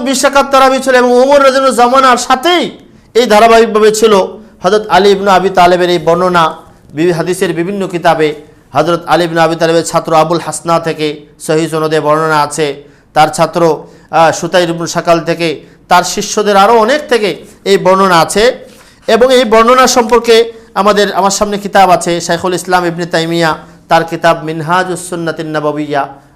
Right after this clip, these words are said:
আট নম্বর খণ্ড, মিনহাজুস সুন্নাতিন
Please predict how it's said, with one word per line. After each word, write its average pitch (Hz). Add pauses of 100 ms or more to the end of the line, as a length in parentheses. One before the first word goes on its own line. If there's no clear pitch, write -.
(160)
আট 151 (100)
নম্বর 185 (100)
খণ্ড, 180 (720)
মিনহাজুস 165
সুন্নাতিন 165